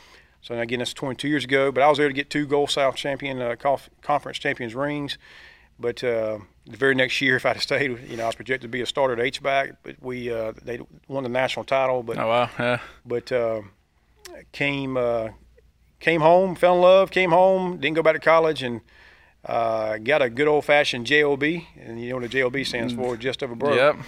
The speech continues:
Speaker 1: Working at a bedding factory here in, in Thomasville, Georgia, called Thomasville Bedding. It was, it was, it was a great time in my life to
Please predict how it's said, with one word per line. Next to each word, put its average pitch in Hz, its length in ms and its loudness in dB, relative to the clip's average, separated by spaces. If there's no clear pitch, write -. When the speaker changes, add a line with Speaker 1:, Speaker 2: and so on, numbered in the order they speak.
Speaker 1:
Working 147 260 -2
at 127 80 2
a - 20 0
bedding 135 280 2
factory 135 420 2
here 135 300 0
in, 123 120 -8
in 117 320 -8
Thomasville, 139 400 -2
Georgia, 127 300 -6
called 123 320 -2
Thomasville 135 320 -6
Bedding. 131 320 -4
It 135 40 -8
was, 127 100 -10
it 143 100 -8
was, 151 120 -10
it 139 60 -8
was 147 200 0
a 135 40 -12
great 156 260 0
time 156 240 2
in 123 80 -2
my 113 80 -2
life 120 260 -2
to 113 180 -6